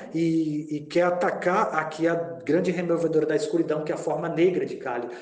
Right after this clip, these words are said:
forma negra do tempo, que é assustadora para esses pensamentos. A forma da deusa, a guerreira, ela assusta, faz eles tremerem de medo. Os pensamentos como ira, cobiça,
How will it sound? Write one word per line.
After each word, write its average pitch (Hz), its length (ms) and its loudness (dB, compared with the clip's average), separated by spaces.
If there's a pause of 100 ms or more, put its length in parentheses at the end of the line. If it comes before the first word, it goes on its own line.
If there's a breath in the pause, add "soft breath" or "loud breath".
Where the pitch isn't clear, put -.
forma 156 380 -4
negra 185 260 4
do 147 120 0
tempo, 139 260 -2
que 180 120 -4
é 175 40 0
assustadora - 920 2
para 156 200 4
esses 151 260 -2
pensamentos. 143 800 -4 (320 loud breath)
A 147 80 -6
forma 185 320 2
da 175 120 0
deusa, 170 560 4
a - 20 4
guerreira, 151 800 0
ela 170 200 0
assusta, 240 760 -4
faz 185 280 2
eles 202 240 2
tremerem 220 580 2
de 160 100 -2
medo. 135 320 -2 (400 loud breath)
Os 139 140 -4
pensamentos 151 720 -2
como 147 360 -4
ira, 165 320 0
cobiça, 143 680 -4